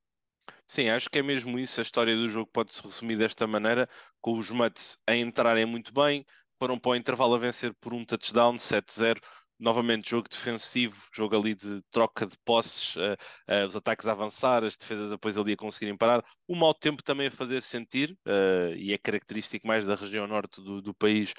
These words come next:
jogos abençoados pela mãe natureza. Depois na segunda parte, terceiro quarto muito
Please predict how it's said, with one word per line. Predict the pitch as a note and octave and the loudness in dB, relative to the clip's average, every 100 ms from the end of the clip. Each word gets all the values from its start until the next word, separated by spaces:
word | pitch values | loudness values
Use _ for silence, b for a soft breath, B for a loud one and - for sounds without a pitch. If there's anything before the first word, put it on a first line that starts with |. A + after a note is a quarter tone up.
| B B B _ | B B B _
jogos | F#2 G#2+ F#2+ G#2 | 0 0 0 0
abençoados | G#2 A2 - - A2 G#2 | 0 0 -2 2 4 2
pela | - G2+ G2+ | -2 0 0
mãe | G2+ | -2
natureza. | G2+ - A2+ B2+ B2 - B B B _ | -4 -4 -4 -2 -4 -10 B B B _
Depois | - D#3 F3 | -6 0 0
na | F3+ | 0
segunda | - F3+ F3+ | -4 0 2
parte, | - D3+ G2+ - - _ _ _ | 6 4 4 -4 -18 _ _ _
terceiro | - - D#3+ | -6 -2 -2
quarto | D3 D#3+ - | 2 0 0
muito | E3 E3 | -8 -8